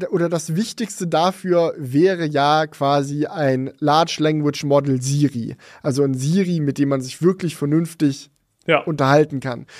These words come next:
Speaker 1: Und das ist ja bisher noch gar nicht rausgekommen, so in Sachen Apple Intelligence. Da wird ja am heißesten drauf gewartet.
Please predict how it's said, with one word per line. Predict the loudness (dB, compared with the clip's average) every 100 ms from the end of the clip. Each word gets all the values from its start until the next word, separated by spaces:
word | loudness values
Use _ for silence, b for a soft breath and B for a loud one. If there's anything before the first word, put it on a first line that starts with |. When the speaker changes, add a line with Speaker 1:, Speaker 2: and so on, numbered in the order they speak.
| B
Speaker 1:
Und | -2 2
das | 2 0
ist | 0
ja | 2
bisher | 2 0 -2 0
noch | -2 -4
gar | 0 4 4
nicht | 2 -2 -2
rausgekommen, | 0 0 -4 -2 0 0 -2 -10
so | -4 2 2 2
in | 0 -4
Sachen | -2 -2 -2 -4
Apple | -4 -4
Intelligence. | -6 -4 -2 -2 -2 -4 -8 B B 0
Da | 4 4 4 -2
wird | 0
ja | 0
am | 0 2
heißesten | 2 2 0 -10 -10
drauf | -2 -2 0
gewartet. | -2 2 2 2 -4